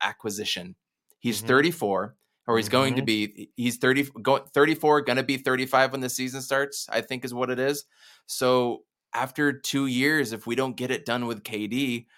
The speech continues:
Speaker 1: where's that gonna leave us? You know what I mean? That honestly worries me. His age worries me. Um, I don't wanna say lack of defense 'cause I have seen him play defense before, you know, but a lot of times it is a little bit of a lack of defensive side. So,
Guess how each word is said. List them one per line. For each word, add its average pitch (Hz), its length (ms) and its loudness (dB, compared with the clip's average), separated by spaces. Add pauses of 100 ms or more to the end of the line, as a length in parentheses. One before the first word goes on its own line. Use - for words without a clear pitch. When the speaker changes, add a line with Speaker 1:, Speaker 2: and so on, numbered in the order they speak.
(200)
Speaker 1:
where's 113 300 0
that 131 200 2
gonna 110 160 -4
leave 107 260 -2
us? 101 240 -4
You 101 60 -4
know 101 100 -4
what 104 120 -2
I 104 60 -2
mean? 104 360 -4 (400)
That 127 400 6
honestly 139 480 4
worries 117 440 2
me. 95 220 -6
His 107 220 -4
age 120 260 2
worries 120 380 0
me. 120 340 -2 (300)
Um, 107 520 0
I 120 120 0
don't 156 180 4
wanna 170 160 4
say 165 160 2
lack 107 380 2
of 113 100 -4
defense 120 340 -4
'cause 107 160 -6
I 98 100 -4
have 95 260 -6
seen 110 180 -6
him 107 100 -6
play 104 220 -4
defense 101 420 -6
before, 107 540 -2
you 107 140 -6
know, 104 240 0
but 104 260 -2
a 98 80 -2
lot 101 220 -2
of 104 80 -6
times 107 400 -6
it 104 100 -6
is 123 220 0
a 92 80 -4
little 107 220 -4
bit 101 220 -6
of 92 120 -8
a 101 40 -6
lack 92 320 -8
of 95 120 -12 (100)
defensive 95 500 -8
side. 87 320 -6
So, 95 380 -2